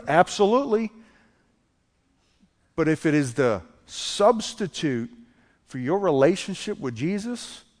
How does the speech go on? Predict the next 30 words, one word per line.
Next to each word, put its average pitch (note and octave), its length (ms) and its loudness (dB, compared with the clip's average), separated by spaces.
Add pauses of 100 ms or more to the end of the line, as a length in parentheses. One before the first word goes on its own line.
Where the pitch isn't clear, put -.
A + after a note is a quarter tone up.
(460)
it's B2 180 -12
a A2 60 -12
dangerous A#2+ 640 -6
thing. F2+ 400 -10 (2000)
If - 120 -10
you've D#3+ 120 2
ever A3 200 8
read F#3+ 380 8
the F3 80 4
book F3 200 4
Radical D#3 460 6
by C3+ 160 6
David D3+ 320 4
Platt, C#3+ 360 6 (280)
in A3 140 6
that G#3+ 220 8
book G3 200 6
he F#3 100 0
says, C#3 480 6 (1200)
"There F#3 120 8
are F3 80 8
literally G3+ 440 10
millions A3 460 2
of B3 100 -2
people G#3+ 240 2
who F3 100 0
go F3+ 140 4
to F3+ 100 0
church. - 560 -4 (760)
They've D#3 400 8